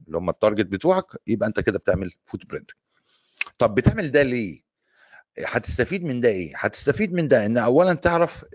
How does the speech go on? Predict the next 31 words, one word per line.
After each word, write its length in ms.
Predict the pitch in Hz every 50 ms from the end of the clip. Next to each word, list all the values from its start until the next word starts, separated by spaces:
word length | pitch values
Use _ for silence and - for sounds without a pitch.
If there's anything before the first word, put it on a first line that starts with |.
| - 107
شكل 420 | - - 165 175 170 - 156 139
السكيورتي 680 | 123 - - - 113 - - - 156 165 165 160 - 113
المستخدم 500 | 110 110 - - - 123 120 120 104 95
في 80 | -
المؤسسه 480 | 95 87 90 92 - - 117 - - 101
ده 120 | 90 95
ايه، 180 | 87 101 123 151
نتورك 340 | - 98 101 - 104 87 -
سكيورتي 340 | - - - 92 - -
بوستشر، 340 | - - - - 139 170 175 - - - - - - - -
ريديوس 500 | 104 123 120 120 151 214 233 220 - -
الفوكس 400 | - - - 135 - 131 110 -
اريا، 320 | - - 139 156 165 170 156
تخليك 440 | - - - 101 107 117 120 -
تف-، 420 | - - 104 92 - - 110 101 87 87
تركز 380 | 107 131 143 - - 117 - -
اكتر 420 | - 123 - - - 92 - -
في، 420 | _ - 123 120 117 107 95 92 - -
آه، 680 | 90 87 85 82 82 - _ _ _ _ _ _ - 87
آه، 80 | 87 85
موظفين 580 | 90 95 98 92 76 92 92 - 127 143 139
معينين 600 | 120 95 87 90 92 87 87 90 101 110 104 92
او 180 | 80 73 85 92
ناس 220 | 110 117 - -
معينه 360 | 87 78 87 95 107 110 104
هي 160 | 92 104 104 95
دي 120 | 92 110
اللي 120 | 101 95
تعمل 320 | 104 - - 76 80 85 92
لها 100 | 107 104
تارجت، 420 | - - 123 135 127 165 151 -